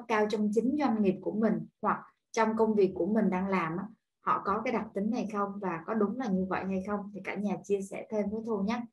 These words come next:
Đặc điểm thứ hai, chúng ta có thể thấy là họ là những người rất là dễ mất kiên nhẫn. Thì dễ mất kiên nhẫn không phải là do đặc tính hoặc là tính cách của họ, mà do đặc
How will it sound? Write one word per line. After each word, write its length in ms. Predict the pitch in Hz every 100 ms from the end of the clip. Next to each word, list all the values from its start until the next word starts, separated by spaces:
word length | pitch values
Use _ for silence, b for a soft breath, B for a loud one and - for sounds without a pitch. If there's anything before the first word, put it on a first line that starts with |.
| _ _ _ _ _ _ _ _ _ _ _ _ _ _ -
Đặc 160 | 214
điểm 240 | 196 190 -
thứ 160 | 302 311
hai, 400 | 285 254 247 240
chúng 160 | 262 269
ta 120 | 247
có 80 | 269
thể 120 | 226 190
thấy 240 | 220 220 277
là 280 | 277 185 165
họ 220 | 175 160 -
là 260 | 185 175
những 260 | 170 170 220
người 300 | 220 185 165
rất 240 | - 277 285
là 120 | 196 175
dễ 160 | 185
mất 180 | 214 269 -
kiên 240 | 220 214
nhẫn. 360 | 190 - 262 - b b b b b -
Thì 180 | 214 190
dễ 160 | 196 254
mất 200 | 339 330
kiên 140 | 269
nhẫn 220 | 247 - 254
không 180 | 269 247
phải 140 | -
là 100 | 240
do 300 | 202 214 214
đặc 140 | 214 - -
tính 200 | 226 262
hoặc 160 | 294 190
là 160 | 180
tính 200 | 214 240 285
cách 120 | 311 -
của 120 | 202
họ, 280 | 214 190 180
mà 100 | 175
do 140 | 175 202
đặc 120 | 185